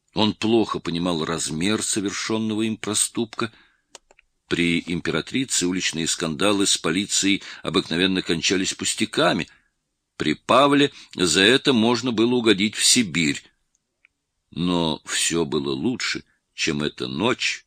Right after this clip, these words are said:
в каземате. Шталь то вскакивал, с отчаянием чесался и ерошил волосы,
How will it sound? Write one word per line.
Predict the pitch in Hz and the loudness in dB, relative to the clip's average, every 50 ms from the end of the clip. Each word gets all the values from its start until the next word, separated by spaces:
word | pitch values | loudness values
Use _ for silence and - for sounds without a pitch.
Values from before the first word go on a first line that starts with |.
| _ - | _ -20
в | - - | -18 -14
каземате. | - - 73 64 - 67 62 58 58 - - - - - - _ _ _ _ _ _ _ _ _ _ _ _ _ _ _ | -10 -8 -6 -6 -6 -6 -8 -10 -12 -12 -12 -12 -14 -16 -16 _ _ _ _ _ _ _ _ _ _ _ _ _ _ _
Шталь | - - - - - - 98 95 98 95 92 90 | -6 -2 -2 -2 -2 0 0 0 2 0 0 -2
то | - - - 85 | -4 -4 -4 -4
вскакивал, | - - - - - 82 98 95 - - 92 87 87 - - - - - | -2 -2 -4 -2 0 2 0 0 0 0 -2 -2 -2 -4 -6 -14 -16 -12
с | - - - | -6 -2 -2
отчаянием | 92 - - - 90 95 98 85 87 87 80 | 0 2 2 2 4 4 4 2 0 -2 0
чесался | - - 85 - - - 92 101 92 82 - - 90 | 0 0 0 2 2 2 2 0 0 0 0 0 0
и | 85 - - 85 | 0 -2 -2 -6
ерошил | 82 78 73 69 82 82 90 92 80 - - 78 71 | -6 -6 -4 -2 0 0 2 0 0 0 -4 -4 -2
волосы, | 73 104 117 117 113 - - - | 0 0 0 0 0 -2 -4 -6